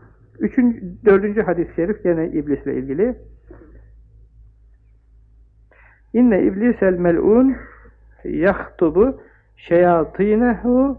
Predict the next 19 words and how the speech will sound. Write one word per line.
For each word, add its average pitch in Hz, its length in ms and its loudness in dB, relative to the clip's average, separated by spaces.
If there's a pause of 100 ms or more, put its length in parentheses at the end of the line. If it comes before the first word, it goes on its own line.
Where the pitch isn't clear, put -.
feyekûlu 196 600 0
aleyküm 208 640 0
billahmi 185 640 0 (360)
ve 180 100 2
bi 208 100 0
külli 214 340 0
müskirin 233 640 -2 (120)
ve 160 120 0
bin 170 200 -2
nisâi. 143 460 -2 (420)
Fe 196 80 4
inni 202 460 2
lem 240 360 2
ecid 165 460 -2 (580)
cima'a 175 600 2
şerri 226 580 -2
illa 233 640 2
fiha. 143 760 -6 (4000)
Şeytan, 269 540 2